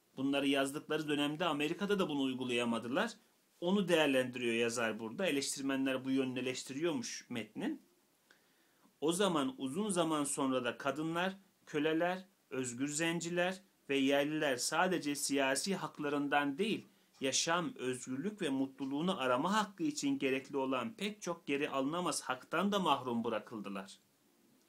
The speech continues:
Hatta mülkiyet de geri alınamaz bir haktı, köleler sahiplerinin malıydı.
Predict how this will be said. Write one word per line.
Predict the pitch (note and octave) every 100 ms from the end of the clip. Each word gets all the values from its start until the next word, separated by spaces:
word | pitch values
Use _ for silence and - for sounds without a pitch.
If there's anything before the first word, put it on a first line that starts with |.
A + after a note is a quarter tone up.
| - _ - _ _
Hatta | D#3 E3 - D#3+
mülkiyet | D3+ D3+ D3 - G3 A3
de | F#3+
geri | D#3 D#3 D#3+
alınamaz | C#3+ D3 E3+ F3+ D3 -
bir | C3
haktı, | B2 B2 - - G#3 A#3 - _ _
köleler | - D3+ C#3+ C#3 F#3+
sahiplerinin | G3+ - C#3 C#3+ C#3+ D#3 D#3+ G#3
malıydı. | A3 F#3 B2+ A2 F#2+